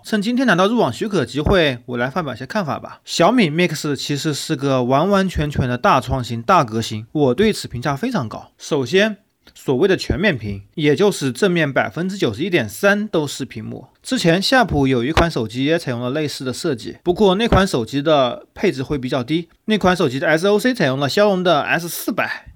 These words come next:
性能则和这款八二幺相差非常多。而小米 Mix 采用了全陶瓷的后盖跟边框。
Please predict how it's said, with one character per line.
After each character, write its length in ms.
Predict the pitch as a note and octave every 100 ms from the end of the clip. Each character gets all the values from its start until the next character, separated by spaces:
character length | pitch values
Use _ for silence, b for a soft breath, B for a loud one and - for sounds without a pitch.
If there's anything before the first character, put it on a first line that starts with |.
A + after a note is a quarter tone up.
| _
性 240 | - B3
能 160 | F3+ F3+
则 140 | F#3
和 120 | E3
这 140 | F3 F#3
款 260 | D#3+ C3
八 200 | B2 F#3
二 80 | F#3
幺 200 | G3 F#3+
相 160 | F#3+ G#3
差 120 | G#3+
非 180 | G#3+ C#4
常 160 | D#3+
多。 240 | A2+ A2 G#2+
而 140 | E3+
小 160 | A3+ B3+
米 100 | A#3+
Mix 540 | D3+ A3 - D#3+ C3+ C#3+
采 280 | - - C3+
用 160 | E3
了 240 | E3 D#3 D3+
全 320 | - E3 A#3+
陶 300 | - E3+ C#4
瓷 380 | - - - F3+
的 140 | E3+
后 220 | - F3
盖 180 | D3+ C#3+
跟 180 | D3 E3+
边 160 | F#3+
框。 240 | G3 A3